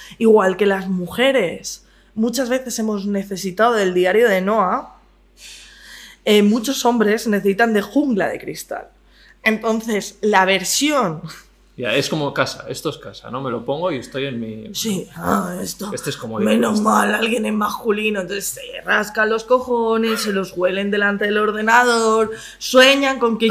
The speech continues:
Speaker 1: Jordi Wild se rasque los cojones con él y hagan así los dos juntos, ¿sabes? Em,
Speaker 2: Y bueno, es bueno, en sí es bu-, el tío es buen comunicador, ¿no? Tampoco
Speaker 1: No es bueno.
Speaker 2: ¿No?
Speaker 1: No, no, no, no. Es bueno como, para mí,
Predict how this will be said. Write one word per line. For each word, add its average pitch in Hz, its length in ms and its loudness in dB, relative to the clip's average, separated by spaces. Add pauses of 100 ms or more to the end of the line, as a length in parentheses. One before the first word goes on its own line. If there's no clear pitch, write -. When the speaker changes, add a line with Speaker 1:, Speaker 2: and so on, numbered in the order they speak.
Speaker 1:
Jordi 226 300 4
Wild 226 260 4
se 233 140 0
rasque 220 320 -2
los 220 160 -2
cojones 220 440 -6
con 233 220 -6
él 220 220 0
y 226 80 4
hagan 214 300 4
así 220 340 0
los 214 220 4
dos 240 180 2
juntos, 226 720 0 (120)
¿sabes? 202 840 2 (380)
Em, 220 720 2
Speaker 2:
Y 131 60 2
bueno, 123 200 4
es 117 140 0
bueno, 107 320 -6 (100)
en 113 120 -8
sí 127 160 -2
es 117 120 -4
bu-, 110 160 -12
el 110 280 -6
tío 117 100 -6
es 117 100 -8
buen 123 160 -8
comunicador, 107 560 -6
¿no? 117 160 -10
Tampoco 107 540 -10
Speaker 1:
No 233 60 -2
es 269 100 -4
bueno. 208 480 0
Speaker 2:
¿No? 131 220 -6 (260)
Speaker 1:
No, 233 160 -2
no, 254 60 0
no, 185 260 -6
no. - 80 -14 (240)
Es 294 400 -4
bueno 294 640 2 (680)
como, 226 460 6
para 220 220 2
mí, 269 340 -6